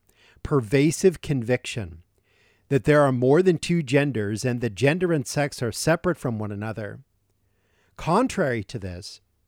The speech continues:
the Bible, as we have seen, teaches from the very beginning there are only two genders. A person is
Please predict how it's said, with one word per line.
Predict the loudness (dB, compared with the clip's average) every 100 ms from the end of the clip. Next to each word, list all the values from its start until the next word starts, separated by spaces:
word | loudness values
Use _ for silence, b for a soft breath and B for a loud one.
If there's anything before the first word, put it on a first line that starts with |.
| b b b
the | -6
Bible, | 0 4 4 4 4
as | 2 0
we | -2
have | -2 -4
seen, | -6 -6 -6
teaches | -4 -6 -2 -4 -2
from | -2
the | -2
very | 2 4 4 2
beginning | -2 -6 -2 -2 -2 -10 -16 b b b 0
there | 4
are | 4 4
only | 2 0
two | -2 0 0 0
genders. | 0 0 0 -6 -8 -14 -18 -18 _ _ _ _ _
A | -10
person | 0 2 2 2
is | 0